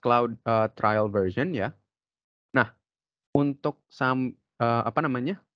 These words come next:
untuk ver-, sesi hands-on-nya sampai sini aja Bapak Ibu. Cuman tadi saya lupa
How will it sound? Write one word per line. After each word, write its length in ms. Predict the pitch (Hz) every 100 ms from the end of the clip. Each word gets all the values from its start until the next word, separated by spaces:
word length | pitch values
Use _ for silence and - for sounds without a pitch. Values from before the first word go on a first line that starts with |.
| _
untuk 400 | - 135 147 -
ver-, 160 | - 139 -
sesi 560 | 139 127 - 135 131
hands-on-nya 560 | 127 123 - - 123 156
sampai 320 | - 135 131
sini 240 | 127 117 107
aja 240 | 104 143
Bapak 240 | 113 104
Ibu. 160 | 98 107 - _ _ _ _ -
Cuman 400 | 123 160 196 170 _ -
tadi 400 | 123 120 120 170
saya 320 | 190 160 156
lupa 240 | 151 143